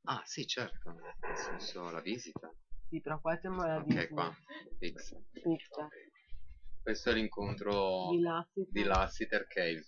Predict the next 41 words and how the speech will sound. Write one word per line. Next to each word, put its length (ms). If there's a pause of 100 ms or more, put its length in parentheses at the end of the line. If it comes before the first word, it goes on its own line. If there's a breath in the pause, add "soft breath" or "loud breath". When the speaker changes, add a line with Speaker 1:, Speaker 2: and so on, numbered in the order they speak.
Speaker 1:
uno 120
dei 160
fondatori 840
di, 200
della 180
Speaker 2:
No, 160
Speaker 1:
Pixar. 40
Speaker 2:
vi 140
racconto 420
un 60
aneddoto 560
di 120
Lassiter, 600
perché, 480
ehm, 720 (200)
Bruno 480
era 120
andato 240
a 20
vedere 240
la 80
mostra 460
di, 280
che 120
aveva 180
fatto 300
a 40
Milano 520
Lassiter 500
due 220
anni 340
fa 140 (100)
Speaker 1:
Sì. 120
Speaker 2:
e 180
aveva 180
chiesto 480
agli 160
organizzatori 580
se 140
poteva 380
incontrarlo. 800